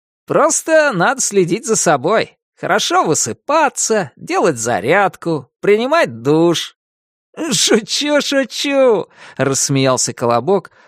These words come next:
увидев расширившиеся от удивления при словах «принимать душ»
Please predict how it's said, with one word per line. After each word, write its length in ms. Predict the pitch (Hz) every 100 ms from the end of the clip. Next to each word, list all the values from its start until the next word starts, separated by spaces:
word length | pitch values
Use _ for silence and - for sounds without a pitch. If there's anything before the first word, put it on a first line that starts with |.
| -
увидев 400 | 160 202 190 170
расширившиеся 920 | 170 156 - 180 160 - 147 135 139
от 100 | 127
удивления 600 | 123 131 123 160 170 143
при 140 | 117 120
словах 500 | - 123 120 123 -
«принимать 600 | 127 123 127 113 92 85
душ» 400 | 135 196 -